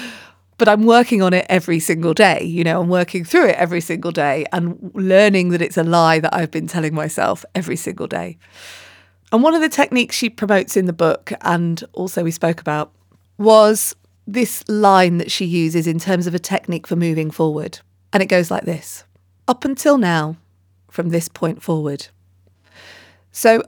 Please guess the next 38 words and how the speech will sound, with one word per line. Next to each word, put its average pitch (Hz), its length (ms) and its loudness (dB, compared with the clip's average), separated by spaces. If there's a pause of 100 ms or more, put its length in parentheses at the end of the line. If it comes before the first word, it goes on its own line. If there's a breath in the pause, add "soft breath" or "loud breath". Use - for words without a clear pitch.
(160)
for 220 260 -4
my 247 260 2
example, 170 640 -2 (380)
"Up 285 200 -2
until 294 280 0
now, 165 440 2
I've 175 140 0
held 190 200 2
myself 196 480 -4
back - 240 -4
because 165 240 -8
I 170 60 -4
think - 220 -4
that - 100 -12
people 170 280 -8
won't 160 220 -2
like - 260 -10
me." 156 220 -10 (1300 loud breath)
from 208 140 2
this 208 200 0
point 196 320 -6
forward, 208 680 2 (600)
I'm 185 160 2
going 175 140 2
to 175 140 -6
behave 214 340 0
in 208 80 2
a 180 80 0
way 160 460 -2
that 180 140 -2
I'm 170 80 -4
going 170 100 -4
to 175 100 -10
assume 208 440 -2
that 202 100 -4
people 175 280 -6
like 156 400 -4
me, 151 220 -8